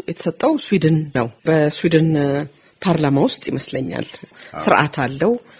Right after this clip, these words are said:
Speaker 1: ሎሬቶቹ ተሰልፈው ከፊት ለፊት በሙዚቃ እየታጀቡ ነው የሚገቡት። ነው ወይስ በእርሶ ጊዜ እሱ አልነበረም?
Speaker 2: ነው እንጂ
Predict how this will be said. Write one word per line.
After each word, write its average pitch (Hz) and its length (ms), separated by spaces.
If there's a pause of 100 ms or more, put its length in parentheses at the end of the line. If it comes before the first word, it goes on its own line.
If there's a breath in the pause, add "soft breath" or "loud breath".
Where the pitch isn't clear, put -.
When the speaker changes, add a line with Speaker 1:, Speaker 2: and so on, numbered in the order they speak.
(140 soft breath)
Speaker 1:
ሎሬቶቹ 151 680 (280)
ተሰልፈው 160 540 (360 loud breath)
ከፊት 160 240
ለፊት 147 280
በሙዚቃ 135 380
እየታጀቡ 131 480
ነው 190 140
የሚገቡት። 135 400 (360 soft breath)
ነው 214 140
ወይስ 214 200
በእርሶ 151 260
ጊዜ 147 180
እሱ 151 180
አልነበረም? 127 500
Speaker 2:
ነው 143 160
እንጂ 123 180